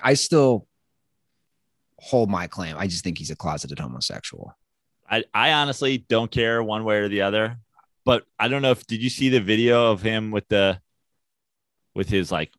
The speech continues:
Speaker 2: is it his wife, his girlfriend, his fiance?
Speaker 1: He's married.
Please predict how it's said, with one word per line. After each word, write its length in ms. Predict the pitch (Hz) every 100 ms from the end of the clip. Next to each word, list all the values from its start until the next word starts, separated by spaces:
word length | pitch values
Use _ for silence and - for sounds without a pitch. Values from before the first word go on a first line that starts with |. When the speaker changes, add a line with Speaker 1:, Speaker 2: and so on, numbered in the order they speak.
| _
Speaker 2:
is 140 | 90 80
it 100 | 82
his 120 | 76
wife, 300 | 92 113 120
his 160 | 87 73
girlfriend, 400 | 101 107 110 98
his 120 | 90
fiance? 600 | 92 92 101 107 104 - -
Speaker 1:
He's 220 | 104 113 98
married. 340 | 87 87